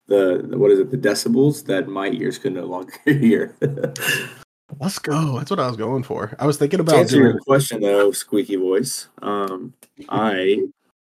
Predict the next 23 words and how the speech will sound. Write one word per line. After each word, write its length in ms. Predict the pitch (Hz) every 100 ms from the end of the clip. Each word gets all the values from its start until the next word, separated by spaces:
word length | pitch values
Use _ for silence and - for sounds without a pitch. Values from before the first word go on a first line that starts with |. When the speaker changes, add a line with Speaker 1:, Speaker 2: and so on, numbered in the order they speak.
| _
Speaker 1:
I'm 80 | 233
doing 180 | 240 339
okay. 520 | 339 262 311 453 294 - -
I'm 60 |
doing 160 | 320 262
pretty 200 | 285 294
well. 340 | 226 220 -
Happy 260 | 120 131 120
Saturday, 480 | - 117 - 120 107
everybody. 400 | 101 98 117 147 - _ _ _ _ -
Speaker 2:
Happy 220 | - 104
Saturday. 340 | - 113 185 -
I 100 | 131
was 440 | 151 208 208 135
trying 480 | - - 131 143 143
to, 280 | - 123 113
uh, 320 | 110 110 104
do 240 | 120 120 135
something 440 | - 135 120 110
different 380 | 113 120 113 104
just 180 | 104 -
for 140 | -
fun 380 | - 104 123